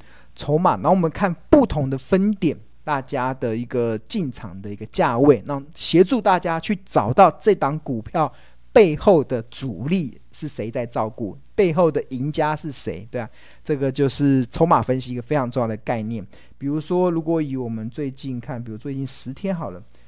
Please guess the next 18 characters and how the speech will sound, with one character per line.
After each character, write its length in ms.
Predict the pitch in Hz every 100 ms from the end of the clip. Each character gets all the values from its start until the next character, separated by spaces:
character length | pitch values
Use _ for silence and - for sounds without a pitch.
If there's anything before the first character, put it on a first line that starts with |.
| - -
最 160 | 170
近 260 | 156 175 156
十 240 | - 135
天 260 | 135 151 139
这 120 | 156
个 100 | 143
买 300 | 135 101 202
方 340 | - 165 175
的 180 | 160 135
这 140 | 127 135
个 180 | 131
前 360 | 120 - 139 147
十 200 | - 156
五 220 | 185 135
大 260 | - 151 131
的 220 | 123 113
这 180 | 113 139
些， 460 | - 131 131 131